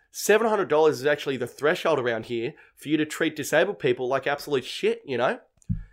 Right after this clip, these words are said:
Yeah, once you spend your seven hundredth dollar, you can just fucking kick a guy in a wheelchair over, you know, spit on some bloke with autism. Go nuts, mate. Go nuts. It's a free ride around here.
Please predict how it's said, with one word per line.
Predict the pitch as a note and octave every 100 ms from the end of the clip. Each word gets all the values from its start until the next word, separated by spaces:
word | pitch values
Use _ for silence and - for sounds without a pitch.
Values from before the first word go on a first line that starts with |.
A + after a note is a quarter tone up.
| _
Yeah, | - G3+
once | A#3
you | A3+
spend | - G#3
your | F3
seven | - F3+ F#3
hundredth | F3 E3 D3 -
dollar, | D3+ F3
you | A#2+ D3
can | E3
just | D#3+
fucking | - D#3+ C#3 A2+ _ _ -
kick | - F#3+
a | D#3+
guy | E3 E3
in |
a | C3+
wheelchair | D3 D#3+ E3 D#3
over, | D#3 D#3+ E3 D#3+ _ _ _
you | -
know, | C#3 E3 - _ _
spit | - - - F#3+
on | F3
some | - D#3+
bloke | D3+ D#3
with | C#3+
autism. | C#3+ D#3+ E3+ F3+ E3 _ -
Go | A#3+
nuts, | G#3 B3 -
mate. | C#3+ A2+ _ -
Go | A#3+
nuts. | A#3 B3
It's | G3
a | E3+
free | - A#3
ride | G#3 A#3 B3
around | A3 C#3+
here. | B2+ -